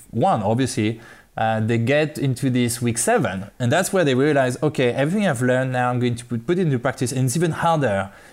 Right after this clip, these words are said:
because I'm not alone anymore." Um, so I, I can hear you. It's always, the hardest part is always the soft skill.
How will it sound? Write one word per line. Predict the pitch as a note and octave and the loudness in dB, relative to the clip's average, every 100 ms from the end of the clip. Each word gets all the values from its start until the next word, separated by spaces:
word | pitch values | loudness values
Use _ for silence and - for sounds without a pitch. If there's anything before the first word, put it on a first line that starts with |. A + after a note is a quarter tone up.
| - | -2
because | B2+ C3+ | 0 2
I'm | C3 | 2
not | B2 | 2
alone | B2 C#3 D3 | 2 2 2
anymore." | G#2+ F#2 E2 - - _ - - _ _ G#2 | -2 -2 -4 -8 -14 _ -20 -20 _ _ 0
Um, | A2 G#2+ | 2 0
so | G#2+ C3+ | 0 2
I, | C#3 C3 | 2 0
I | C3+ | 0
can | E3 | 0
hear | F3+ | 2
you. | A#3 G#2+ | 0 0
It's | A#2+ A#2+ | -2 0
always, | E3+ F#3 E3 D#3 | 0 0 0 0
the | C#3+ | 0
hardest | C#3 A#3 A#3 | 2 0 0
part | D3 B2 | -2 -2
is | B2 | 0
always | B2+ | 0
the | B2+ | 0
soft | - G3+ | 0 -2
skill. | - - | -2 -8